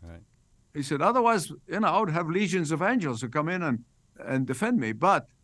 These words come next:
Speaker 2: my kingdom is not of this world." And it is a spiritual kingdom, uh, for the time being, and it will be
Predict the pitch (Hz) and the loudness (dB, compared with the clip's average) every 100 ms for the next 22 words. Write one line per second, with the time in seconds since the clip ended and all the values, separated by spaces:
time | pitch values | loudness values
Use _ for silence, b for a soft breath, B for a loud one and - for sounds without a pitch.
0 | _ - 135 135 233 196 143 143 160 156 | _ 0 0 2 0 0 -2 -2 0 0
1 | 160 127 135 147 226 170 104 - b _ | -2 -4 -6 0 0 2 -2 -10 b _
2 | - 160 175 156 226 220 190 - - 311 | -6 -2 -2 -2 -2 0 0 -2 -2 -2
3 | 320 - 185 143 - 233 233 127 104 147 | 0 0 0 0 0 2 2 0 -2 -6
4 | - _ _ _ _ - 135 135 123 113 | -8 _ _ _ _ -8 -2 0 0 -2
5 | - 156 143 - 214 226 160 147 127 147 | -2 0 0 4 4 4 4 2 2 0
6 | 202 b _ _ - 160 170 165 208 302 | -4 b _ _ -4 -2 -2 -4 0 4
7 | 294 160 151 147 151 | 4 4 2 2 0